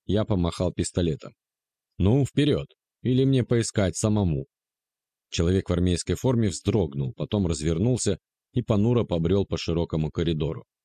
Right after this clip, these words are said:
Его голова в форменной фуражке отбрасывала на стену причудливую тень. На развилке мы повернули налево. Справа, в проёме приоткрытых ворот, я заметил притаившихся в темноте несколько бронетранспортёров.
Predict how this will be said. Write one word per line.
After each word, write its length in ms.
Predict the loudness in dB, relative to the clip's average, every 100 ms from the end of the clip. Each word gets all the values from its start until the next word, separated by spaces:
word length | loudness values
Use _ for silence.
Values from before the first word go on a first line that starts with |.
| _ _ _ -6
Его 320 | -2 0 0
голова 380 | 0 0 0 -2
в 40 |
форменной 400 | -2 -2 0 -2
фуражке 560 | -2 -2 -2 -2 -4 -6 _ _ _
отбрасывала 640 | -4 0 0 0 0 0 0
на 160 | -2
стену 400 | -2 0 0 -2 -6 _
причудливую 720 | -2 -2 -2 -2 0 0 0 -2
тень. 280 | -2 -2 -6 _ _ _ _ _ _ _ _ _
На 100 | 0
развилке 440 | 0 2 0 2 2
мы 160 | 2
повернули 520 | 2 2 2 2 2
налево. 440 | 2 2 0 -2 -10 _ _ _ _
Справа, 460 | -12 -2 0 0 -2
в 80 | -2
проёме 420 | 0 2 2 0
приоткрытых 640 | -2 -2 -2 -4 -4 -4
ворот, 300 | -2 0 0
я 180 | 0 0
заметил 460 | 0 0 0 -2 -2
притаившихся 760 | -4 0 0 -2 -6 -8 -6
в 40 |
темноте 520 | -4 -2 -2 0 -2 -2 _ _ -2
несколько 500 | -2 0 -4 -2 -2
бронетранспортёров. 1040 | 0 0 0 -4 -4 -4 -2 -2 -4